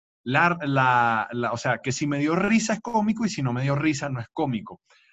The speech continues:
Hay una serie de grises en el medio, ¿ok? Bueno, o este gris en específico, que es la, la cosquillita cerebral. Entonces,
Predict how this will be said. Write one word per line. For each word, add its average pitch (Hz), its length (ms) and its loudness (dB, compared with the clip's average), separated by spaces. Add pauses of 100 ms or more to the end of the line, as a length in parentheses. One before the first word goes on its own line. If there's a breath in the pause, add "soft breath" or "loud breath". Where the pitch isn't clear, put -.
(200 soft breath)
Hay 160 380 4
una 156 220 0
serie 165 380 2
de 131 200 0
grises 143 600 0
en 107 140 -2
el 107 100 0
medio, 110 380 0
¿ok? 104 240 -10 (120)
Bueno, 123 300 0
o 113 120 -2
este 127 200 -4
gris 156 240 2
en 156 100 -6
específico, 151 680 -6 (460 loud breath)
que 156 260 4
es 160 180 -4
la, 175 320 6
la 143 140 0
cosquillita 131 500 -2
cerebral. 151 600 2 (320 soft breath)
Entonces, 127 600 -2